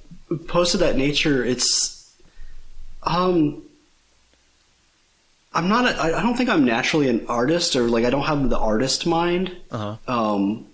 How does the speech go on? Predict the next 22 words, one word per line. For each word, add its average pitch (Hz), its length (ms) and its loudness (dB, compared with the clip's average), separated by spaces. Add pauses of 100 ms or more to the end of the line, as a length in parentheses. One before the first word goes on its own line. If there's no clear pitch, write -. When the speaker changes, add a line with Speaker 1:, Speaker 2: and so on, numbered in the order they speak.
(280)
Speaker 1:
like, 123 120 -2
I'm 127 120 2
not 135 460 -2
immersed 113 420 0
in 117 100 -2
art 107 240 -4
culture 110 640 -2
at 104 80 -2
all. 104 300 0
I 110 40 -2
didn't 113 180 -2
go 110 100 0
to 107 80 0
art 107 300 -6
school 107 840 -2
or 107 100 -6
anything 120 180 -2
like 113 160 -6
that. 110 280 -2
Speaker 2:
Mm-hmm. 110 280 -4 (220)
Speaker 1:
And 147 460 2 (580)
it, - 160 -8